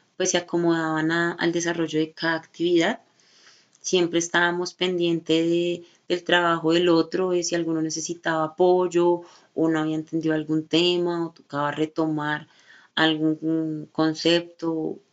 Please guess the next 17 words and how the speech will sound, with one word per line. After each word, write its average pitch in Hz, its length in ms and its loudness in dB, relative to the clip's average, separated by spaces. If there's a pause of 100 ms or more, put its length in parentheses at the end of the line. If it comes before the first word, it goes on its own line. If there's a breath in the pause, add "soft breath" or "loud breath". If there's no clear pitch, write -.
(160)
algo 185 240 0
estaba 196 640 0 (240)
pendiente 180 500 2
como 185 220 -4
por 190 160 2
aclarar, 190 560 -2 (340 loud breath)
pues 180 140 0
lo 165 80 4
hacíamos 185 640 -2 (840)
sin 180 220 0
ningún 170 320 0
inconveniente, 165 840 -2
siempre 170 380 -4
está, 165 480 -4
estuvimos 170 480 -2
dispuestos, 185 840 -2
eh, 160 320 -2